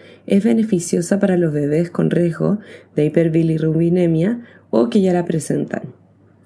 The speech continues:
Aunque la luz solar podría reducir los niveles séricos de bilirrubina a una velocidad similar a la fototerapia convencional, todavía se necesitan más estudios. Algunos de los cuales ya están en curso,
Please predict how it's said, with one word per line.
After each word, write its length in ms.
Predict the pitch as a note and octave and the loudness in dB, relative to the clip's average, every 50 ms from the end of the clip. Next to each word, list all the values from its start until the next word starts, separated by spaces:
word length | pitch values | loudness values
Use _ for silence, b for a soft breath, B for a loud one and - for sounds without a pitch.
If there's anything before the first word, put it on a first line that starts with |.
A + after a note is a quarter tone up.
| b b b b b b b b _ _ _ _ _ _ _ | b b b b b b b b _ _ _ _ _ _ _
Aunque 280 | - D#3+ E3 D#3+ - E3 | -2 0 0 2 2 2
la 100 | E3 E3 | 2 2
luz 180 | F3 G3+ G#3+ - | 2 0 0 2
solar 400 | - A3+ G#3 F3 E3 E3+ G#3+ - | 2 2 2 2 2 0 -2 -2
podría 380 | - D#3+ D3 D#3 D3+ F#3+ G#3 A3 | -2 0 0 2 2 2 2 2
reducir 420 | A3+ A#3 G#3+ G3 E3 - F#3 F3 | 2 2 0 0 0 0 0 0
los 120 | F3 F#3 | 2 2
niveles 380 | E3+ E3+ E3+ E3 E3+ E3+ F3 E3+ | 2 2 2 2 2 0 0 -2
séricos 440 | - - D#3+ D#3+ E3+ E3+ - F3 E3 | -2 -2 0 0 0 0 0 0 0
de 140 | E3+ E3 D3+ | 0 0 0
bilirrubina 760 | D3+ D3 D3+ D3+ D3+ D#3+ - D3+ D#3 D#3+ E3 F3 F#3 F#3+ | 0 -2 -2 -2 -2 -2 -2 -2 0 0 0 2 2 2
a 60 | F#3+ F3+ | 2 2
una 200 | E3+ F3 F3 F3 | 2 2 2 0
velocidad 400 | F3 E3+ E3 D#3+ - - E3+ E3 | 0 0 -2 -2 -2 -2 -2 0
similar 460 | E3+ - F3+ E3 D#3 D#3 D#3+ E3 F3 | 0 0 0 0 0 0 0 0 0
a 80 | F3 | 0
la 120 | F3 E3+ E3 | 0 0 -2
fototerapia 720 | - - - - D3+ - - D3 D3+ D3 D3 D#3+ E3 D#3+ | -4 -4 -4 -4 -4 -4 -4 -4 -4 -2 -2 -2 -2 -2
convencional, 800 | D#3+ E3+ E3+ F3 F3+ F3+ E3+ - G#3+ G#3 G3 E3 F3 G3+ G#3+ B B B B B B B B B B | -2 0 0 0 0 -2 -2 0 2 2 2 2 2 0 -2 B B B B B B B B B B
todavía 480 | - - E3 E3 D#3+ E3 F#3 G3 G#3 G#3+ | -2 0 2 2 4 2 2 2 2 0
se 140 | G#3+ - G3 | 0 0 0
necesitan 600 | F#3 F3 E3 E3+ E3 - - E3+ E3+ F3 F3 F3 | 0 0 0 -2 -2 -2 -2 0 0 2 2 2
más 160 | F3+ F3 F#3 | 2 0 0
estudios. 680 | F#3 F#3 F#3 - - C#3+ C#3 C#3+ D#3+ G#3+ - - - B B B B B B B B B | 0 -2 -2 -2 -2 0 0 -2 -4 -6 -8 -12 -16 B B B B B B B B B
Algunos 380 | - D3 D3 D#3 E3+ F#3+ G3 F#3+ | -4 -2 0 2 2 2 2 2
de 120 | G3 F3+ | 2 0
los 120 | E3 D#3 | 0 -2
cuales 460 | - - - E3 F3 F#3+ G3+ G3+ F#3+ E3+ | -2 -2 0 0 2 2 2 0 0 0
ya 100 | F3+ F3 | -2 -2
están 220 | E3+ - - F3 | -2 -2 -2 0
en 140 | F3+ F#3 F#3 | 0 -2 0
curso, 540 | - F3+ E3 - - - - F#3 B3+ B3+ | 0 -2 -2 -2 -4 -4 -2 -2 -2 -4